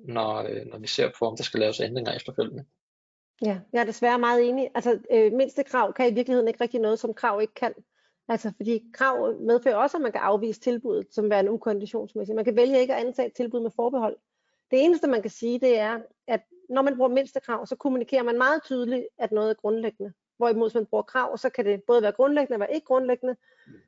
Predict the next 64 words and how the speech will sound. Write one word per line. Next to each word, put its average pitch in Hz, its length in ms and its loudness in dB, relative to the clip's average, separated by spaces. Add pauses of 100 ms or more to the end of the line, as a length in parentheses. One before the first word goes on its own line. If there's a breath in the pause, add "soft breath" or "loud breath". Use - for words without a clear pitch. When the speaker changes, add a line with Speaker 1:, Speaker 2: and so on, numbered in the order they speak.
(140)
Speaker 2:
Så - 100 -2
der 226 80 -2
kan 269 280 -2
være 277 120 2
nogle 247 180 0
diskussioner, 269 600 -4
som 233 200 -2
man 208 200 0
så 233 80 2
at 220 80 2
sige 226 200 -4
skyder 269 400 0
til 254 140 -4
et 214 80 -10
senere 240 320 0
tidspunkt. - 460 -4
Men 208 120 -4
det 226 40 0
er 233 40 2
jo - 20 0
lige 285 120 0
præcis 262 240 -4
det, 240 140 0
vi 240 60 0
gerne 220 220 2
vil, 220 220 2
da 214 60 2
vi 202 120 0
gerne 220 160 0
vil 214 80 -2
have 226 120 -2
den 214 180 0
fleksibilitet, 220 720 -4
der 214 60 -2
ligger 240 300 2
i, 202 160 0 (220)
at 202 60 -8
vi 208 40 -8
tager 214 160 -4
stilling 202 300 0
til 190 100 -6
det 202 80 -14
på 185 60 -12
et - 100 -14
senere 196 280 -6
tidspunkt. - 480 -18 (1080)
Speaker 1:
Ja, 110 160 0 (140)
fordi 120 380 -8
kernen 151 440 -2
i 127 80 -4
det 143 140 -6
for 127 100 -6
mig, 113 340 -2
det 113 140 4
er, 120 100 0
at 123 280 -4
man 113 140 -10
hele 143 220 -2
tiden - 240 -6
har 110 180 -8
retten 104 280 -2
til - 120 -2
at 113 60 -2
holde 117 180 -4